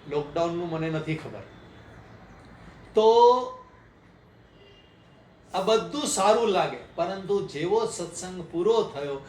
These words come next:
એટલે પાછો શરીર ભાવને પકડી લે છે અને દુઃખને પણ પકડી લે છે.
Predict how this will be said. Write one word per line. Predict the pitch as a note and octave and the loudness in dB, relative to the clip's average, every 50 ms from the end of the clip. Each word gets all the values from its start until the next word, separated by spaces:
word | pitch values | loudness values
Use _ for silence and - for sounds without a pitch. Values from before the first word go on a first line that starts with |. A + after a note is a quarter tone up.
| - - - - - | -20 -20 -20 -18 -14
એટલે | D#3+ D3+ D3 D3 D3 D3 | -12 -12 -10 -10 -8 -10
પાછો | C#3+ - - D3 C3+ D3 - - - E3 D#3+ | -10 -8 -6 -4 -4 -4 -4 -6 -8 -8 -8
શરીર | D3+ - - D#3+ D3+ C#3+ D#3+ F3+ F3+ D#3+ - - - - - - - - - - - - - - - - - - - - - | -8 -8 -8 -6 -6 -4 -2 -2 -2 -2 -4 -6 -14 -20 -20 -20 -20 -20 -20 -20 -20 -20 -20 -20 -20 -20 -20 -20 -20 -14 -6
ભાવને | C3+ C#3+ D#3 D#3+ D#3+ D#3 D#3 | 0 2 2 2 2 0 -4
પકડી | D3+ - - F#3+ F#3+ G#3+ A3+ A#3+ | -4 -4 -2 -2 2 2 2 2
લે | G3+ F3 D#3+ D3+ C#3+ C3+ | 2 0 0 0 0 -2
છે | C3 D3 D3 C#3+ - - - - - - | -2 -4 -6 -8 -10 -14 -20 -20 -16 -12
અને | D#3 D3+ D#3 D3+ D3 D3 C#3+ | -8 -6 -6 -6 -6 -6 -6
દુઃખને | C3+ D3+ E3+ D#3+ F3 F#3 F#3+ G3 | -4 -4 -4 -2 -2 -4 -4 -2
પણ | F#3+ G3 G3+ F#3+ F3+ D#3 | -2 0 0 -2 -2 -2
પકડી | - D3 - C#3+ C3+ | -6 -8 -6 -8 -8
લે | A#2 G#2 G2 | -8 -10 -12
છે. | F2+ - - - - - - | -14 -16 -18 -20 -20 -20 -20